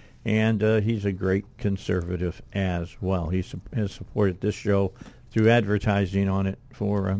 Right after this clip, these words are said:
many, many years. All right,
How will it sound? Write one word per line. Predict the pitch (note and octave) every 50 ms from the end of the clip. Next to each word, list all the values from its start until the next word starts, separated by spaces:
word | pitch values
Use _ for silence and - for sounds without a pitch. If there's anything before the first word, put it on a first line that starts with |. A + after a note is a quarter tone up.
| - -
many, | A#2+ A#2+ A#2 A2 G#2 G2+ - -
many | - G#2 G2+ G2 F#2+ F#2 F#2 G#2+ - -
years. | - G2+ G#2+ G2+ C#2+ A1+ - - - - - - - - - - -
All | C3
right, | C3+ C3+ C3 B2+